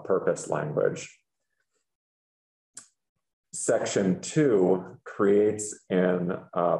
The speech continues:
permanent statute, uh, because this will be going on for several years rather than just for one summer. Uh, this adds chapter twenty-five to title one,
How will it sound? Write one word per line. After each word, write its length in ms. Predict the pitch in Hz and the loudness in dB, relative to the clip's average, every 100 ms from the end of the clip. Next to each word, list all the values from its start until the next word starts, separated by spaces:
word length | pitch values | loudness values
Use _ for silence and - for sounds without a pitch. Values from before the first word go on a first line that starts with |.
| - | -2
permanent 420 | 107 104 101 92 | -2 0 0 -2
statute, 800 | - 90 87 87 - 82 82 - _ _ _ _ _ - | -2 0 2 0 0 0 0 -4 _ _ _ _ _ -4
uh, 300 | 82 80 78 - | 0 2 0 0
because 360 | 87 90 82 | -2 -2 -6
this 140 | 80 - | -6 -4
will 100 | 85 | -2
be 100 | 80 | 0
going 280 | 85 82 | 2 2
on 200 | 82 82 | 2 2
for 120 | 80 85 | 0 -2
several 400 | - 92 90 85 | 0 2 2 0
years 500 | 80 82 85 87 95 | 2 4 4 2 0
rather 280 | 87 82 | 0 2
than 220 | 80 82 82 | 0 -2 -2
just 240 | 82 - | -4 -4
for 180 | - - | -6 -2
one 240 | 85 85 | 0 0
summer. 580 | - 175 175 196 - - - _ _ _ _ _ - | -2 -2 0 0 -2 -6 -18 _ _ _ _ _ -4
Uh, 360 | 87 85 85 87 - | 0 2 2 2 -2
this 240 | 95 92 - | -2 0 0
adds 380 | 90 90 87 - | 0 0 0 -4
chapter 440 | - 92 - 87 | -2 -2 0 -2
twenty-five 960 | - 107 104 92 95 87 87 90 90 - - | -2 -2 0 0 0 0 2 0 -2 -10 -8
to 180 | - 87 | -2 -2
title 400 | - 90 87 87 | 0 0 0 0
one, 460 | 85 87 107 131 | 0 0 -2 -6